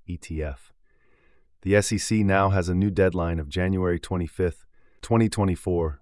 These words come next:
to finalize their decision. This development carries heavy implications for the future landscape of not just Grayscale, but the entire Ethereum network.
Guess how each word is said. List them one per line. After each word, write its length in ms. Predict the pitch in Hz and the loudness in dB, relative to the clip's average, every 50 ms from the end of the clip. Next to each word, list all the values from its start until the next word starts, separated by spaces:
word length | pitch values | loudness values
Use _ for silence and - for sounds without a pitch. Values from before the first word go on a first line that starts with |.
| _ _ - | _ _ -16
to 80 | - 78 | -16 -10
finalize 580 | - - 92 95 92 87 90 87 85 80 76 | -4 -2 -2 0 0 0 0 0 -2 -2 -2
their 120 | 85 85 80 | -4 -4 -4
decision. 520 | 78 - - - 87 82 73 71 71 69 - _ _ _ _ _ _ _ _ _ _ - _ _ _ _ _ _ | -6 -8 -8 -6 -6 -6 -6 -8 -10 -12 -14 _ _ _ _ _ _ _ _ _ _ -20 _ _ _ _ _ _
This 160 | - 98 101 | -4 -4 -2
development 600 | - - 101 95 110 110 110 95 92 101 92 - - | -2 0 4 6 6 6 6 6 2 0 -4 -6 -2
carries 360 | - 104 98 92 90 85 - | 0 2 2 2 2 -2 -2
heavy 280 | - 110 104 98 101 | 0 0 2 2 2
implications 720 | 98 92 85 - 87 - - 92 92 87 - - 82 78 | 0 0 -2 -4 -6 -4 -2 -2 -2 -2 -2 -6 -8 -8
for 120 | - - 80 | -8 -8 -8
the 80 | 78 | -8
future 380 | - - - 101 95 - - 87 | -8 -4 -4 -4 -4 -4 -4 -4
landscape 600 | 82 85 87 87 87 - - - 87 80 78 - | -2 -2 -2 -2 -4 -4 -6 -6 -6 -6 -6 -6
of 120 | 78 76 | -8 -6
not 220 | 82 92 95 92 - | -2 -2 -2 -2 -2
just 240 | - 95 87 - - | -2 -4 -4 -2 -4
Grayscale, 640 | - 90 90 87 - - - 85 78 73 69 69 - - _ - - _ _ _ _ _ | -2 0 0 0 -2 -4 -6 -6 -6 -6 -8 -10 -12 -18 _ -20 -20 _ _ _ _ _
but 140 | - 87 - | -10 -6 -4
the 100 | - 92 | -2 -2
entire 480 | 90 85 - - 95 95 95 90 87 82 | -2 -2 -2 0 2 2 4 4 2 2
Ethereum 440 | 80 - 87 87 85 85 80 78 76 | 0 -2 -2 -2 -2 -2 -2 -4 -4
network. 540 | 78 78 - - - - - - - - | -6 -6 -8 -10 -12 -14 -16 -16 -20 -20